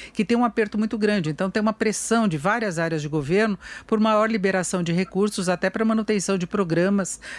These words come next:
tem a questão de financiamento de moradia popular, ah, tem uma série de coisas, toda a discussão a real-, a respeito da realização do censo, a gente sabe que da forma como foi aprovado o orçamento,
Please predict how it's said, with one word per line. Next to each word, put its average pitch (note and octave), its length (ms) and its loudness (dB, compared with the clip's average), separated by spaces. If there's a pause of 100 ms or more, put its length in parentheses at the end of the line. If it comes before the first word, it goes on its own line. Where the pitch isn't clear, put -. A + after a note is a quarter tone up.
tem F#3+ 120 0
a - 20 -2
questão F3+ 240 0
de E3 80 -6
financiamento F3+ 720 0
de D3+ 80 -4
moradia D#3+ 400 -2
popular, D#3 640 -2 (300)
ah, E3+ 320 0
tem F3+ 100 0
uma F3 160 0
série G#3 280 0
de E3+ 100 -6
coisas, E3+ 380 -2
toda G3+ 260 0
a - 20 0
discussão F#3+ 560 -2
a F3+ 40 0
real-, E3+ 280 0
a D#3+ 140 0
respeito D#3+ 320 -2
da F3 60 0
realização E3 640 -2 (260)
do F#3 120 2
censo, G3 500 0
a E3+ 60 0
gente F#3 180 -2
sabe G3+ 300 -2
que G3+ 100 -6
da E3+ 140 -2
forma A3+ 420 0
como F3+ 180 -6
foi F#3 140 -2
aprovado D#3 460 -2
o - 20 -2
orçamento, D#3+ 540 -4